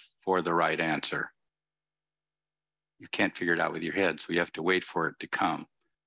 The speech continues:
But let us ask ourselves if our activity is either subjective or objective. Let me point this out.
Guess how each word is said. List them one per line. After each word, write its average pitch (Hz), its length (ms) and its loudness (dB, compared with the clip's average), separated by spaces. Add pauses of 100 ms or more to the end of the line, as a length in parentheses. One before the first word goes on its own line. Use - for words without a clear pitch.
(420)
But 101 160 -2
let 139 180 4
us - 180 -2
ask 123 400 2
ourselves 92 520 2
if 95 160 -2
our 95 200 2
activity 110 640 2
is 90 160 2
either 92 240 4
subjective 98 880 0 (100)
or 85 100 0
objective. - 760 -2 (920)
Let 131 180 -2
me 127 100 4
point 120 320 0
this 104 240 0
out. 87 340 2